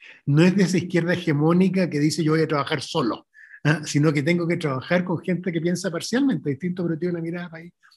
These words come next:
parecida a la mía. Y por lo tanto tiene mentalidad de frente popular, tiene mentalidad de coalición, ¿ah? Es, esa es la forma que él trabaja. Versus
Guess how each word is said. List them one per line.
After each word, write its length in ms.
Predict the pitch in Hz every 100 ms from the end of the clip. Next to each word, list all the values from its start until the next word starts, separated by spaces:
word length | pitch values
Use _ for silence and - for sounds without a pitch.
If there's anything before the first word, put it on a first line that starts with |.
| _
parecida 400 | - 143 131 160
a 40 | 131
la 100 | 104
mía. 180 | - - - -
Y 60 | 165
por 160 | 147 143
lo 60 |
tanto 160 | 165 165
tiene 160 | 170
mentalidad 440 | 175 175 156 143 170
de 60 |
frente 280 | - 165 156
popular, 520 | 151 131 135 151 156
tiene 200 | - 147
mentalidad 460 | 143 127 139 127 160
de 80 | 156
coalición, 680 | 151 139 127 - 180 143 - - - -
¿ah? 160 | 143 - -
Es, 160 | 165 165
esa 240 | - 139
es 60 | 175
la 100 | 151
forma 420 | 160 165 170 165
que 80 | 170
él 80 | 156
trabaja. 360 | 131 90 - - - - _ -
Versus 440 | 160 277 - 294